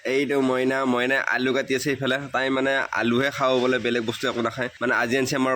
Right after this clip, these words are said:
পটাৰ আগ, পটাৰ আগ আনিছে যিহেতু, পটাৰ আগকেইটা বনাব। আৰু পটাৰ আগ খাই বিৰাট মজা লাগে।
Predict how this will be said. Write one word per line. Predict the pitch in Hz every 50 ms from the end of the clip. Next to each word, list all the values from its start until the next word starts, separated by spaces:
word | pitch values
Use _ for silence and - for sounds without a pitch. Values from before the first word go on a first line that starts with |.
| 127
পটাৰ | - 139 135 - 139 139 - -
আগ, | 110 120 123 117 - -
পটাৰ | - 135 - 143 139 127
আগ | 104 120 -
আনিছে | 98 120 117 113 - 123
যিহেতু, | 123 127 131 123 95 123 117 117 120 -
পটাৰ | 127 131 - 127 127
আগকেইটা | 123 107 113 113 120 113
বনাব। | 104 117 131 151 156 143 147 156 160 160 - -
আৰু | - 95 113 120 120
পটাৰ | - - 135 - 151
আগ | 147 147 123 -
খাই | - 156 139
বিৰাট | 120 131 156 165
মজা | 160 160 151 147 147 156
লাগে। | 151 151 156 165 180